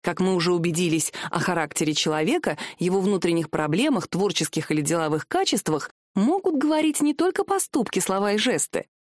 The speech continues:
но и рабочее место и квартира. Заходя в чужой дом, вы бессознательно даете оценку личности хозяина,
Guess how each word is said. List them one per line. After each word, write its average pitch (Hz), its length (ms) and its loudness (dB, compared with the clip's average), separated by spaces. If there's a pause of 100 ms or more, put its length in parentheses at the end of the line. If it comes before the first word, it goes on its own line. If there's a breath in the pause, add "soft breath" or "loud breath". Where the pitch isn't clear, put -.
(120)
но 190 200 2
и 185 60 2
рабочее 175 580 2
место 254 520 2 (300)
и 277 100 0
квартира. 214 640 -2 (720)
Заходя 185 480 0
в 156 40 -12
чужой 165 360 2
дом, 214 320 0 (280 loud breath)
вы 185 160 2
бессознательно 220 880 2
даете 196 420 2
оценку 220 460 0
личности 170 480 0
хозяина, 151 680 0